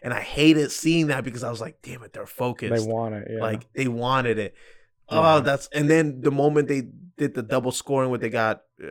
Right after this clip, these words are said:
Speaker 1: five, or they got the lead. It was
Speaker 2: Yeah.
Speaker 1: like, five, then six, I guess. And when they got that lead for the first,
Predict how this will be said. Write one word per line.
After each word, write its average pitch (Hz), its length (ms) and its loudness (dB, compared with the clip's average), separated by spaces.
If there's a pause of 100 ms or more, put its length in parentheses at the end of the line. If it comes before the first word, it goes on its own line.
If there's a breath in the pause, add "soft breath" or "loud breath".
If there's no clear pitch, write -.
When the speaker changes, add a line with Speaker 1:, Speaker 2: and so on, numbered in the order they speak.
Speaker 1:
five, 120 520 0
or 110 280 -4
they 110 140 -14
got 117 160 -2
the 104 100 -6
lead. 117 400 -2
It 104 160 -6
was 120 160 -4
Speaker 2:
Yeah. 110 60 2
Speaker 1:
like, 98 240 -4 (280)
five, 107 340 -4
then 104 140 -10
six, 110 460 -4
I 110 80 -2
guess. 113 380 -4 (480)
And 117 400 -8 (260)
when 131 140 -2
they 127 80 0
got 131 280 2
that 113 180 2
lead 120 320 -2 (100)
for - 140 -16
the 113 80 -10
first, 117 300 -4